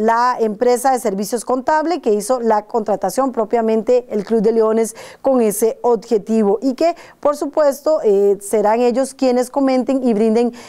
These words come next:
eh, detalles, eh, al respecto. Así que el Club de Leones brinda este informe de los gastos generados y cuánto quedó,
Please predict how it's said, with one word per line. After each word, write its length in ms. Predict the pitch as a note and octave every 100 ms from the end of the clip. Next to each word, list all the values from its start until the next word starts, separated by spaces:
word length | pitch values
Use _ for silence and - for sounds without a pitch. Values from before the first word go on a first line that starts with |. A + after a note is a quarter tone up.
| -
eh, 120 | A#3 A3
detalles, 640 | A3 A#3+ A3+ A3 A#3 A3+
eh, 220 | A3 G#3 -
al 160 | A3
respecto. 460 | G#3+ G#3 F#3 D3 -
Así 260 | A#3 A3+ C#4+
que 100 | D#4+
el 80 | B3+
Club 120 | C4
de 100 | C4
Leones 360 | C#4 D4 D4+
brinda 300 | G#3+ A3 G#3+
este 160 | A3 C4+
informe 520 | B3+ D4 D4 D4 E4 - - -
de 560 | - F#3+ B3 C#4 D4+ A#3
los 500 | A3 G#3+ G#3 F#3+ G3 - G3+
gastos 560 | G3+ C4 C#4+ - G#3
generados 600 | - G#3 G#3 A#3+ B3+ C4+ A#3+
y 120 | A3
cuánto 480 | - C4 B3 B3+ C4
quedó, 380 | C4+ C4 G4+